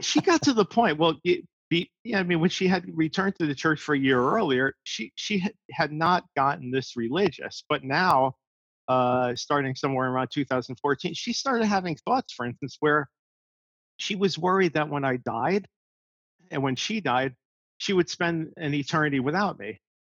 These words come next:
Speaker 1: And
Speaker 2: Mm.
Speaker 1: here I was thinking, "Look, I, I don't even know, I don't even understand how anybody could spend, like, ten minutes with me," you know? So here she is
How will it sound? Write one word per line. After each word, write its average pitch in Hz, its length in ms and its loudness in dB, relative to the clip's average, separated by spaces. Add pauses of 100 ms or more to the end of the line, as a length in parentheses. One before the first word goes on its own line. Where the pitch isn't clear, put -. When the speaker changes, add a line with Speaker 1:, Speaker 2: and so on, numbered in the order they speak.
(400)
Speaker 1:
And 147 340 0
Speaker 2:
Mm. 95 340 -14
Speaker 1:
here 190 240 2
I 214 100 2
was 170 200 0
thinking, 147 580 -4 (120)
"Look, 156 240 0
I, 147 100 0 (100)
I 185 120 2
don't 196 160 0
even 143 180 0
know, 131 200 0 (100)
I 151 80 2
don't 185 180 0
even 151 220 0
understand 131 480 -4
how 127 140 -2
anybody 127 420 0
could - 200 -8
spend, 127 240 -6
like, 117 220 -4 (160)
ten 135 220 -2
minutes 180 360 -2
with 160 320 0
me," 104 300 -12 (180)
you 131 140 0
know? 131 220 2
So 147 280 0
here 165 220 2
she 170 200 2
is - 300 2